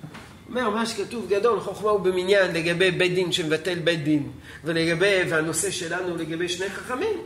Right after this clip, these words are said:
זה, זה לא אותו מניין. ועוד, שהרמב"ם ברשב"ג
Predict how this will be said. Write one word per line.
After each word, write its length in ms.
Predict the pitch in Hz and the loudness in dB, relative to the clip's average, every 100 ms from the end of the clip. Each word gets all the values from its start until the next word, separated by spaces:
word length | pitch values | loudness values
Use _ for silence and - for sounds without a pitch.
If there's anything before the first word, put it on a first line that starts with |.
| - - - - | -12 -18 -20 -16
זה, 140 | - 453 403 | -2 0 0
זה 60 | 381 | 0
לא 60 | 480 466 | 0 0
אותו 220 | - 359 | -2 0
מניין. 320 | 349 269 214 226 - - - - - - - - - - - - - - - - - - - - - - - - - - | 2 4 2 -2 -10 -18 -20 -20 -20 -20 -20 -20 -20 -20 -20 -20 -20 -20 -20 -20 -20 -20 -20 -20 -20 -20 -20 -20 -20 -2
ועוד, 420 | 202 180 180 - - - - - - - - - - - - - - - - - - - - - - - - - - - - - - - - - | 2 4 4 0 -14 -18 -20 -20 -20 -20 -20 -20 -20 -20 -20 -20 -20 -20 -20 -20 -20 -20 -20 -20 -20 -20 -20 -20 -20 -20 -20 -20 -20 -20 -20 -18
שהרמב"ם 680 | - - 147 160 214 151 147 | -14 -8 -2 0 0 0 0
ברשב"ג 380 | 147 139 - | -2 -4 -6